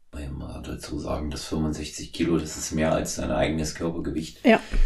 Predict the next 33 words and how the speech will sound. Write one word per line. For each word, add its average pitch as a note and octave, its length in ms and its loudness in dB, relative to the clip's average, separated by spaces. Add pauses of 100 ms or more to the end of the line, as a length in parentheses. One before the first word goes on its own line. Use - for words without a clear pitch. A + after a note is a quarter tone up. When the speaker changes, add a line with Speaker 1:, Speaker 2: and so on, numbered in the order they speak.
(360)
Speaker 1:
Das - 240 -6
ist, - 320 -6
äh, - 460 -2
schon D#2 260 0
ein, D#2 440 0
ein D2+ 40 -2
sehr, D#2 320 4
sehr D2+ 280 2
guter F2+ 440 0
Startwert - 920 4
auch - 280 -2
gewesen, D#2+ 540 0
auch G#2+ 240 2
in E2 120 0
Anbetracht - 540 -2
der - 100 -2
Tatsache, E2+ 460 0
dass - 220 -8
du E2 280 0 (480)
jetzt E2+ 280 0
Sumo-Kreuzheben E2+ 1000 2
nun E2 200 2
nicht F2 200 0
so F#2+ 200 8
inflationär D2+ 840 -2
gemacht C#2 420 -4
hast, - 380 0 (200)
ja, C#2 200 -2
und - 220 -6
so D#2+ 260 2
oft, - 400 -4 (260)
ne? - 260 -14 (220)
Speaker 2:
Genau. A3 300 8